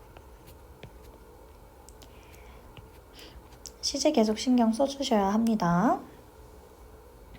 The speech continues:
음. 자, 여기서 realize 뒤에 있는 또 that 체크해보면 좋겠죠? 여기 있는 that과 그리고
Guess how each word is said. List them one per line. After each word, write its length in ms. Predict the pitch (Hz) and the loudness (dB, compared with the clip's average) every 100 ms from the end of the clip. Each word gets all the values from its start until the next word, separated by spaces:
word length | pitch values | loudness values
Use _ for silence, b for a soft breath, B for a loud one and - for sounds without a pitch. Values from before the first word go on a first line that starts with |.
| - - - - - - - - - - - - - - - - - 214 | -20 -20 -20 -20 -20 -20 -20 -20 -20 -20 -20 -20 -20 -20 -20 -20 -12 -6
음. 140 | 185 - - - - - - B B B B - - - - - - - B B - - - | -4 -6 -18 -20 -20 -20 -20 B B B B -20 -20 -20 -20 -20 -20 -20 B B -20 -18 -10
자, 260 | - 220 226 | 0 0 4
여기서 1080 | 226 240 262 262 240 233 233 233 233 233 240 B B B B - | 2 2 0 2 4 4 4 2 2 0 -4 B B B B 0
realize 760 | 214 254 294 294 269 262 262 | 6 8 8 6 4 2 0
뒤에 360 | 262 254 277 294 | 0 2 4 6
있는 540 | 220 185 208 226 220 | 6 4 4 4 4
또 300 | - 240 240 - | 6 6 6 -2
that 260 | - 233 - - - | 4 4 2 -12 -6
체크해보면 640 | 220 220 226 214 202 196 | -6 -2 0 0 0 -2
좋겠죠? 760 | - - - 175 - - 220 - - | -6 -8 -4 -4 -4 2 2 0 -8
여기 200 | 185 175 | -6 -2
있는 240 | 180 180 180 | -2 -2 -2
that과 640 | 220 - - 180 254 349 - | -6 -4 0 4 4 2 -2
그리고 1080 | 233 202 180 175 180 233 240 247 247 254 | -6 -2 0 0 2 4 6 6 4 2